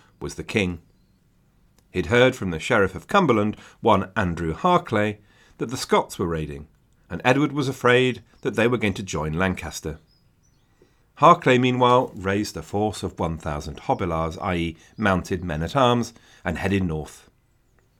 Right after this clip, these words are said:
Things were now looking increasingly worrying for Lancaster. Although he was besieging a royal castle at the time, his allies were dropping like flies,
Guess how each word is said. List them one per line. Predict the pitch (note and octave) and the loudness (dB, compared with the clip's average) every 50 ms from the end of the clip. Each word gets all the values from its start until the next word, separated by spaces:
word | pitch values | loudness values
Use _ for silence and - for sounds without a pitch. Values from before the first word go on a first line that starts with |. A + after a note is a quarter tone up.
| _ _ _ _ _ _ _ _ _ _ _ _ _ _ _ _ _ _ | _ _ _ _ _ _ _ _ _ _ _ _ _ _ _ _ _ _
Things | - F3+ G#3 G3+ D#3 | -2 -2 0 0 2
were | D#3 | 4
now | C#3 B2 A#2 A2+ | 4 4 6 4
looking | A2 G#2 - A2 G2 A2+ - | 4 2 0 -4 -6 -6 -4
increasingly | A2+ A#2+ - - - E2+ D2+ - - E2+ E2 F#2 G2 | -6 -6 -6 -6 -6 -6 -6 -6 -6 -6 -4 -2 -2
worrying | G#2+ B2+ D3+ D3 B2+ G#2 F#2 F2 F2 E2 | 2 4 4 6 6 4 2 0 -2 -4
for | - - E2+ | -8 -8 -6
Lancaster. | D#2+ E2+ E2 D#2+ - E2 D2 - - - E2 D#2+ - _ _ _ _ _ _ _ _ _ _ _ _ _ _ _ _ | -6 -6 -6 -8 -10 -12 -12 -12 -12 -14 -14 -14 -16 _ _ _ _ _ _ _ _ _ _ _ _ _ _ _ _
Although | - A2+ A2+ B2 C3+ C#3+ | 0 4 8 8 10 10
he | C3 D3+ C#3+ | 10 8 8
was | C#3 C3 | 6 4
besieging | - - A#2+ - - G#2+ F#2+ E2 E2 E2 E2 | 0 -2 -2 -2 0 0 0 0 -2 -4 -4
a | E2+ | -4
royal | F2 F2 E2+ E2 D#2+ D#2+ | -2 -2 -2 -2 -2 -4
castle | - - D3 D3 D3 C#3+ - - G2 | -2 4 6 6 6 6 4 0 -4
at | F2 - | -4 -6
the | F2+ F2+ | -8 -10
time, | - - B2 A#2 A#2+ A#2 A#2 A2+ - _ _ _ | -4 0 2 2 2 2 0 -2 -6 _ _ _
his | - G#2+ - | -10 -6 0
allies | G2 C3+ C#3 C#3+ C#3 C#3 C3 C3+ | 2 4 4 6 4 4 2 0
were | B2+ A2 | -4 -6
dropping | - - E2+ - - D#2 D2+ | -6 -6 -6 -6 -6 -8 -8
like | D2 C#2+ D2 - - | -8 -10 -12 -14 -10
flies, | - - B2+ B2 A2+ G2 F#2+ F2+ D#2+ - - | -6 -2 0 2 2 2 0 0 -4 -6 -10